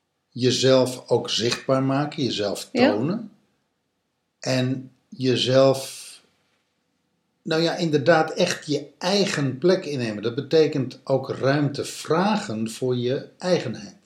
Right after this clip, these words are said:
Speaker 1: Dat betekent mogelijkwijs ook niet automatisch de ander pleasen.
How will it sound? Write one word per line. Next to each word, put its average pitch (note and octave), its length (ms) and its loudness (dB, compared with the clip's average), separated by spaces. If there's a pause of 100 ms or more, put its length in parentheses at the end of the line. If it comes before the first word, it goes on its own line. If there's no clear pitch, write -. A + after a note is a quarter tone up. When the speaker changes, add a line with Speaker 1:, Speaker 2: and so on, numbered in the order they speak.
(1800)
Speaker 1:
Dat C#3 160 -4
betekent D3 400 4
mogelijkwijs A#2+ 560 -2
ook C3+ 400 -4 (840)
niet E3 360 0
automatisch A#2 840 -4
de - 160 -10
ander G#2 400 -8
pleasen. G2 580 -8